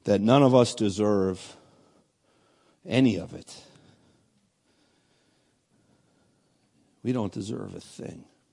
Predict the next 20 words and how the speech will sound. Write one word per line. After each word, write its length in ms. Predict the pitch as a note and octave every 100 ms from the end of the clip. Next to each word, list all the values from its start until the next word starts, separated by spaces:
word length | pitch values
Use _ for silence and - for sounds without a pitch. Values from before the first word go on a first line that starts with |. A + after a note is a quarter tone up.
| _ _ _ _ _ _ _ _ _ _ _ _ - _ _ _ _
But 100 | C3
your 200 | A#2+ C#3
glory, 760 | B2 B2 C3+ C3+ D3 D#3 E3 D3 - - - - - - _ _ _ _ _ _ _ -
you 140 | B2
decided 600 | B2 A#2 - C3 C3+ C#3
in 140 | B2 B2
yourself 560 | C3 - A#2+ A2+ A#2
in 80 | A2+
Ephesians 440 | G2+ A#2+ A#2 B2 -
chapter 300 | A#2 A2+ A2
one 460 | A2+ G#2+ G#2 G2 - _ _ _ _ _ _ -
that 120 | A2
we 180 | A#2 C#3
would 140 | B2+
be 100 | C3
the 120 | A2+
vessels 500 | G#2 A#2+ A#2+ - A#2+
of 160 | A#2 G#2
your 100 | G#2+
grace, 720 | G2+ G#2+ G2 G2+ - -